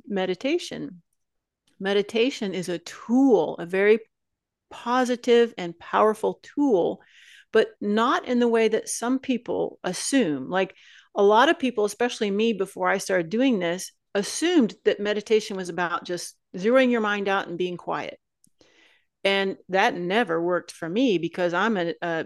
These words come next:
type A personality and I've gotta get things done. I wanna check things off my list, uh, you know, achieve everything I can. So sitting quietly did not attract me, but that's not what it's about based on what they showed me.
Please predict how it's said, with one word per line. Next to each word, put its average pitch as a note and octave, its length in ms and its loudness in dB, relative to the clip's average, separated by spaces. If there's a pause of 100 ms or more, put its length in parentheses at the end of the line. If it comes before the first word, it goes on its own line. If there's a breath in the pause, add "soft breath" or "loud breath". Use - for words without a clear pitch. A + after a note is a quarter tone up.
(140)
type G3+ 280 0
A G#3 160 4
personality G#3 760 -2
and G#3+ 80 0
I've G3+ 200 0
gotta F3 200 2
get E3+ 300 0
things F#3+ 240 -6
done. G#3 300 0
I G#3+ 80 0
wanna F3 200 -2
check G3 320 -6
things G3+ 240 -4
off F#3+ 200 0
my F#3 140 -2
list, G#3 440 0
uh, F3+ 80 -6 (180)
you G3 100 -6
know, F3 120 -2
achieve A#3 420 0
everything A3+ 400 2
I G#3+ 100 -4
can. G#3 400 -2 (520 soft breath)
So A#3 180 2
sitting D#4 400 2
quietly A#3 500 2
did E3 240 -6
not G3 220 -2
attract A#3 500 -6
me, - 300 -12 (300 soft breath)
but G3+ 120 -4
that's B3+ 280 -4
not A#3+ 260 0
what G#3+ 220 0
it's F#3+ 180 -6
about A3+ 440 -2
based F3+ 260 -6
on F3 160 -6
what F3+ 180 -8
they E3 140 -8
showed B3+ 420 -2
me. D#3 300 -8